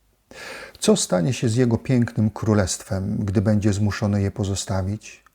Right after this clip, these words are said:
Otoczone było bowiem ze wszystkich stron wrogami. Jak poradzi sobie z nim młody książę, ten syn zbyt młody i niedoświadczony,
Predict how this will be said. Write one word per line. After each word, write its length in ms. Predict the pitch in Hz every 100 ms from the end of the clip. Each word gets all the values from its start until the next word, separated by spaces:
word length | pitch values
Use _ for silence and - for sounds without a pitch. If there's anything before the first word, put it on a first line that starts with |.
| _ _ _ - - - -
Otoczone 560 | 123 - 104 - - 147
było 240 | 120 127
bowiem 520 | 110 113 127 135 123 104
ze 180 | 104
wszystkich 600 | 101 - 175 - - 127
stron 340 | - - 110 101
wrogami. 760 | 92 98 92 90 92 113 123 - _ _ _ _ 120
Jak 340 | 113 165 -
poradzi 440 | - 120 139 120
sobie 320 | 113 127 110 104
z 180 | 104
nim 300 | 113 127 123
młody 360 | 104 107 123 113
książę, 800 | - - 113 98 87 104 123 120 _ _ - - - - - _
ten 380 | - 117 113 113
syn 420 | - - 160 139 127
zbyt 420 | 98 95 151 -
młody 540 | 110 110 131 113 101
i 180 | 120 107
niedoświadczony, 1080 | 113 117 113 - 110 - 120 98 92 104